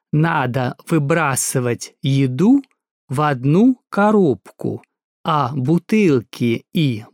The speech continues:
бумагу в другие. Но сейчас они добровольно сортируют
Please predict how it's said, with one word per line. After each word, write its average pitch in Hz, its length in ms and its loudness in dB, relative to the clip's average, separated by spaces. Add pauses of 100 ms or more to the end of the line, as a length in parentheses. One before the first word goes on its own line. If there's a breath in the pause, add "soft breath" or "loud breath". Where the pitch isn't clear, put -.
бумагу 143 840 0 (400)
в 135 80 -4
другие. 135 880 0 (840)
Но 143 460 0
сейчас - 880 -2 (400)
они 175 600 2
добровольно 151 1120 2 (220)
сортируют 165 1160 0